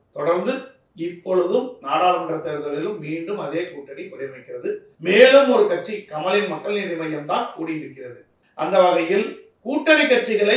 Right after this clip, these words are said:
எப்படி வழிநடத்துவது என்பதை மு க ஸ்டாலினிடம் அனைத்து அரசியல் கட்சிகளும் பாடம் எடுத்துக்கொள்ள வேண்டும் என்ற படிப்பினையை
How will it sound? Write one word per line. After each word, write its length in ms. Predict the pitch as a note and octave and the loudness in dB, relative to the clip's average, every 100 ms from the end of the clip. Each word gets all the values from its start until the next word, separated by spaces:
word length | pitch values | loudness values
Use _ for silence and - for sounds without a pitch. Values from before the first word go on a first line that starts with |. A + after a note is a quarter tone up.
| - - | 2 2
எப்படி 320 | - B3+ B3 F3 | 2 2 4 4
வழிநடத்துவது 760 | G3+ B3 A#3 G3 F#3 E3 F3+ - - - _ _ D#3+ | 4 2 2 0 0 2 4 2 -2 -16 _ _ -2
என்பதை 380 | E3+ E3+ D#3+ F#3+ - - _ _ D#3+ | -2 0 -2 -2 -4 -12 _ _ -10
மு 80 | F#3 G3 | -10 -4
க 140 | F#3 | -4
ஸ்டாலினிடம் 720 | F#3 E3 D#3 D#3 D3+ D3+ F#3+ - - C#3+ | -2 -2 0 -2 -4 -4 -6 -10 -14 -8
அனைத்து 340 | E3+ F#3+ F#3 G3 D#3 | -4 -4 -2 -2 0
அரசியல் 380 | - - G3 E3+ | -2 -4 -6 -6
கட்சிகளும் 460 | D3+ - C#3+ F3+ - - _ _ _ - | -10 -10 -8 -8 -10 -18 _ _ _ -2
பாடம் 440 | - A#3+ B3 A3 | 6 8 6 4
எடுத்துக்கொள்ள 480 | G3+ G3+ - F#3 F3 E3+ | 0 -2 -4 -2 0 0
வேண்டும் 320 | E3 E3+ D#3 | -2 -4 -6
என்ற 140 | D3+ D3+ C#3 - E3 | -6 -6 -6 -4 0
படிப்பினையை 640 | F#3+ B3 A#3+ G#3 G3 | 0 0 -2 0 2